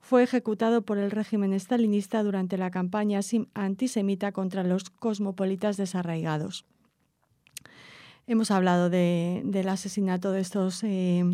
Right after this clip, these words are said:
intelectuales judíos. Bueno, Centro Sefarat Israel promueve la presentación el día nueve de diciembre a las diecinueve horas. Y si les interesa mínimamente la literatura en yiddish, y me atrevo a decir la literatura en general,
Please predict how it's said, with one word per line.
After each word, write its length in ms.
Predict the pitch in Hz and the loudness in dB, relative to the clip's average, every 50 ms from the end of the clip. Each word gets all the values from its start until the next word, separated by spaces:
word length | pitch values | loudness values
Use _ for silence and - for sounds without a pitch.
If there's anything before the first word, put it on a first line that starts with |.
| 180 - - - - - - - - - | 0 -4 -10 -16 -18 -18 -18 -20 -6 0
intelectuales 720 | 226 233 202 214 196 190 185 185 - 208 185 180 185 185 | 2 2 4 4 2 2 0 0 0 0 2 2 0 -2
judíos. 420 | - - 196 180 180 180 180 185 - | -2 -2 -2 0 2 0 0 0 0
Bueno, 260 | 220 208 196 196 196 | 0 2 2 2 0
Centro 400 | 175 - - 240 240 240 254 254 | 0 0 2 2 4 4 2 0
Sefarat 360 | - 254 214 233 220 214 208 | 0 2 2 2 2 2 0
Israel 320 | 226 202 202 208 208 208 214 | 0 -2 0 0 0 0 0
promueve 400 | - 214 214 208 214 214 214 220 | -2 0 0 2 2 4 4 4
la 140 | 214 202 190 | 2 2 0
presentación 720 | 208 202 190 202 196 190 202 190 - 233 220 220 214 - - - - - - - - - | -2 -4 -2 -2 -2 0 -2 0 0 2 2 2 0 -2 -6 -14 -20 -20 -20 -16 -6 -2
el 120 | 214 214 | 0 2
día 200 | 214 233 220 214 | 4 4 6 6
nueve 320 | 214 220 233 233 233 226 | 6 6 6 6 6 6
de 120 | 214 208 202 | 6 4 4
diciembre 540 | 202 208 202 - 254 262 262 285 302 277 - - | 2 2 2 4 4 6 6 6 4 2 2 0
a 100 | 220 240 | 2 4
las 180 | 247 247 247 | 4 4 4
diecinueve 540 | - 240 233 - 220 202 208 214 208 208 196 | 4 2 2 2 2 2 2 2 2 4 2
horas. 320 | 190 190 190 190 196 190 - _ | 2 2 2 0 -2 -4 -4 _
Y 100 | 233 208 | -2 -2
si 140 | - - 202 | -2 -2 -2
les 180 | 226 220 - | -2 0 0
interesa 420 | 226 214 196 226 220 233 - 247 247 | 0 0 0 0 -2 0 0 2 4
mínimamente 840 | 240 247 247 247 247 240 240 233 226 220 214 208 - 214 202 202 - - - - - - - - | 6 6 8 8 8 6 6 6 6 6 4 4 2 0 0 -2 -4 -10 -18 -20 -20 -20 -8 -2
la 220 | 233 226 214 208 | 0 2 4 4
literatura 640 | 220 220 214 180 220 208 202 202 208 240 226 233 | 4 2 2 0 0 0 0 2 2 2 4 4
en 80 | 226 220 | 6 6
yiddish, 340 | 214 208 196 202 196 185 - | 6 4 4 4 2 2 0
y 120 | - 226 208 | 0 0 2
me 100 | 208 202 | 2 0
atrevo 240 | 196 - 220 226 | -2 0 0 2
a 40 | 226 | 2
decir 260 | 220 208 - 220 185 | 2 2 2 0 0
la 80 | 202 202 | 2 0
literatura 500 | 202 202 190 - 190 190 190 185 220 214 | 0 0 0 0 0 0 0 0 2 2
en 80 | 208 208 | 2 2
general, 480 | - 233 214 202 196 202 208 208 208 | 0 0 0 2 2 2 0 0 -2